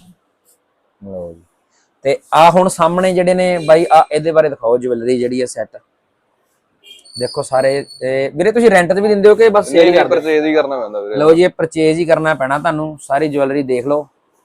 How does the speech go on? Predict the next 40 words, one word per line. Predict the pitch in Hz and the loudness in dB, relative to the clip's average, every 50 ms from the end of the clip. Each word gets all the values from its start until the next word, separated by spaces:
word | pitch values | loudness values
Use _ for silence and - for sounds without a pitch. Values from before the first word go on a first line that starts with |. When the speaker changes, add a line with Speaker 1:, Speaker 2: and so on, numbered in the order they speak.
| _ _ 110 | _ _ -6
Speaker 2:
ਮਾਰਜਿਨ | 123 131 139 139 143 147 151 | -2 -2 -2 0 -2 -2 -2
ਨਾਲ | 147 147 | -2 -2
ਰੇਟ | 143 147 143 139 | 0 0 -2 -2
ਪੂਰਾ | 139 135 143 139 139 139 | -4 -4 -4 -2 -2 -2
ਘੱਟ | 131 139 143 135 127 - | -2 -4 -6 -6 -6 -8
ਹੋਊਗਾ | 113 104 104 104 107 | -10 -8 -8 -8 -8
ਵੀਰੇ | 107 104 107 | -8 -8 -8
ਆਪਣਾ | 107 104 101 101 101 | -8 -8 -10 -12 -14
ਇਹਦਾ। | 98 98 98 104 | -14 -12 -10 -10
Speaker 1:
ਅੱਛਾ | 107 113 | -10 -10
ਜੀ। | 104 101 92 _ _ - | -10 -12 -16 _ _ -16
Speaker 2:
ਹਾਂਜੀ। | 104 104 104 - - | -14 -10 -6 -4 0
Speaker 1:
ਅੰਦਾਜ਼ਾ, | 180 180 180 180 185 196 190 196 196 | 4 6 6 6 8 6 6 6 6
ਅਮ, | 185 - _ _ _ _ _ _ 165 160 160 165 165 165 165 | 4 0 _ _ _ _ _ _ -10 -10 -6 0 2 2 2
ਘੱਟ | 165 - _ - 185 180 - | 2 0 _ 2 4 4 4
ਤੋਂ | - - 185 170 - 185 | 2 0 0 2 4 4
ਘੱਟ, | 180 - | 2 2
ਕਿਉਂਕਿ | - 185 190 196 220 226 - | 0 0 2 2 2 2 2
ਇੰਨੇ | 170 175 175 185 185 175 | 2 2 2 0 0 2
ਸਾਰੇ | 180 180 190 196 | 2 2 2 2
ਪਏ | - 165 170 | 2 2 2
ਨੇ, | 180 180 | 2 2
ਆਪਾਂ | 180 - 175 | 0 0 0
ਸਾਰਿਆਂ | - 170 156 165 175 175 | 0 2 2 2 2 2
ਦਾ | 170 | 2
ਰੇਟ | 156 151 156 147 | 2 2 2 0
ਨਹੀਂ | 165 156 | 0 0
ਦੱਸ | 131 131 123 - | 0 0 0 0
ਸਕਦੇ, | - 127 135 143 139 | -2 -6 -6 -4 -4
ਹਨਾ | 147 165 180 | -2 -2 -2
ਜੀ, | 180 | -2
ਇਕੱਲੇ | 165 - - - - _ - 131 139 135 151 160 | -4 -4 -8 -20 -20 _ -2 0 2 4 4 4
ਇਕੱਲੇ | 156 156 143 | 4 4 4
ਦਾ। | 156 | 4
Speaker 2:
ਸਟਾਰਟਿੰਗ, | 156 - 156 156 156 | 4 4 2 0 0
ਸਟਾਰਟਿੰਗ | - - 147 147 147 156 156 | 0 0 0 0 0 -2 -2
ਹੋਊਗੀ | 156 156 151 160 | -2 -2 -2 -2
ਆਪਣੇ | 160 156 151 147 | -2 -4 -4 -4
ਲਈ | 147 147 147 | -4 -4 -4
ਸਿਰਫ | 143 143 135 | -4 -6 -10